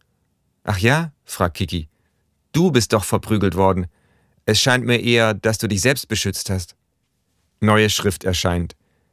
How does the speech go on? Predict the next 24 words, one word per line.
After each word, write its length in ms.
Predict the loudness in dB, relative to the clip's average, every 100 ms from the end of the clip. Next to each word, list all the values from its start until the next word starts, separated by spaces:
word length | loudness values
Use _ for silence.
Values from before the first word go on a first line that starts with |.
| _ _ _ _ -2
„Hätte 280 | 0 2
sich 220 | 0 0 0
dieser 280 | 2 2
Vorfall 520 | 2 2 2 2 2 2
wiederholt, 500 | 0 2 2 0 -4
wäre 300 | 2 2 4
mein 200 | 2 0
fehlerfreier 680 | 0 0 2 0 0 0 2
Betrieb 440 | 0 -2 -4 -2
nicht 260 | -2 -4 -2
mehr 120 | -2
gewährleistet 760 | 0 2 2 4 0 -2 -10 -8
gewesen. 480 | -4 -4 -4 -8 -14 _ _ _ _ _ 0
Ich 280 | 0 2
aber 240 | 4 4 4
war 180 | 2 2
die 160 | 0
Einzige, 480 | 0 0 -2 -2 0
die 120 | -2
sich 200 | -4 -4
um 140 | -2 -2
dich 160 | -4
gekümmert 520 | -6 -4 -2 0 0
hat.“ 200 | -4 -4